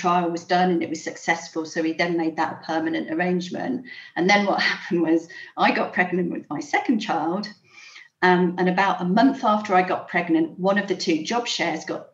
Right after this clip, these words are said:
pregnant with her second child. And a month after that,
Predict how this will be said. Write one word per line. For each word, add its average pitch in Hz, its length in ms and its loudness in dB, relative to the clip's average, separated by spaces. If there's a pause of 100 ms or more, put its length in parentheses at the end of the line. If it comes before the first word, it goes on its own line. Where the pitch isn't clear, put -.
pregnant 165 340 -4
with 160 140 -4
her 208 220 4
second 151 380 -4
child. 156 340 -6 (200)
And 196 120 2
a 196 100 2
month 196 260 2
after 190 340 0
that, 208 420 2